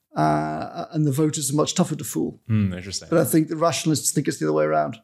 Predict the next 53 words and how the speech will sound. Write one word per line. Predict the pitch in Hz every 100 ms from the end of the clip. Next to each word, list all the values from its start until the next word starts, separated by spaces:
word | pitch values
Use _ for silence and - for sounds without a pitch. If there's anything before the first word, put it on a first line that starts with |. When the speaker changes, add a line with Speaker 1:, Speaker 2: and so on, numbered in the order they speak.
| 98 92
Speaker 2:
Con-, | 139 -
conventionally, | 151 131 151 156 156 131
you | 127 113
are |
seen | 113 - 117 117 117
as, | 117 110 101 101 101 -
uh, | - 110 98 104
or | 120
thought | 110 110 117
of | 113
as | 107
combative. | - 101 95 110 135 151 - -
I | 127
mean, | 127
in | 123
this | 123 120
interview, | 117 110 104
you've | 104
been, | 104 107 107
uh, | 107 110
p-, | - 120
very | 113 123 123
polite | 123 110 107
and | 104
pleasant | 104 104 98 98 98
and | 101
everything. | 95 92 95 95 - - _
But | 113 120 - - - _ _ 135
does | 131
the | 135
fact | - 143 147 151
that | 135
you're | 123
seen | - 147 156
as | 131
combative, | - 107 95 92 92 95 - - _ _ -
does | 123
that | 120 110
help | - 113 127
you, | 143 147 151 156 - 117
uh, | 113
you | 113 113 110
know, |
maybe | 110 107
get | 104 110 -
your | 104
way | 104
when | 101 101
you're | 98
in |
government | 98 95 95 98 98
or |
something? | 101 95 98 98